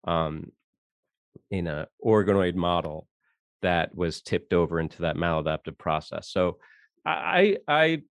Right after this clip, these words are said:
I was really impressed with this study for that last element. You know, we've seen a lot of people looking at organoids, and the idea of modeling chemotherapy expo-, exposure or kidney injury using organoids in vitro is basic,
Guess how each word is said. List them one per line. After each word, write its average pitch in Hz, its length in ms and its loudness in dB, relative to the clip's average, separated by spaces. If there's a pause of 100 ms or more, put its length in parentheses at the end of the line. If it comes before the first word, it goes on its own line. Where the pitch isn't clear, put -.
(160)
I 123 140 4
was 135 200 0
really 135 280 6
impressed 120 500 0
with 110 140 -6
this 104 160 -4
study 101 240 2
for 95 160 -4
that 87 200 0
last 87 360 -2
element. 87 340 -2
You 87 60 -8
know, 95 100 -4
we've 107 160 -4
seen 131 200 0
a 127 40 6
lot 113 160 4
of 107 100 0
people 110 240 -2
looking 101 320 0
at 92 80 0
organoids, 87 600 -2
and 87 100 -4
the 87 60 -2
idea 92 520 2
of 85 80 -4 (440)
modeling 92 720 2 (160)
chemotherapy 95 720 0
expo-, - 500 -2
exposure 92 640 0
or 85 560 -2
kidney 92 360 -4
injury 90 260 -2
using 87 240 -4
organoids 85 680 -4 (420)
in 90 180 -4
vitro 101 400 2
is 85 140 0
basic, - 480 0